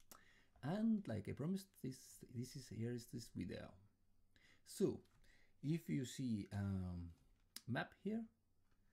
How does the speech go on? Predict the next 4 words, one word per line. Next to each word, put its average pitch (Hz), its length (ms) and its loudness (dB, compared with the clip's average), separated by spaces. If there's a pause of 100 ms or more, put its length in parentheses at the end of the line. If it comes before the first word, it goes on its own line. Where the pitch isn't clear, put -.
(760)
there 110 360 2
is 98 420 0 (640)
zone 104 540 4 (1400)
here, 98 460 -2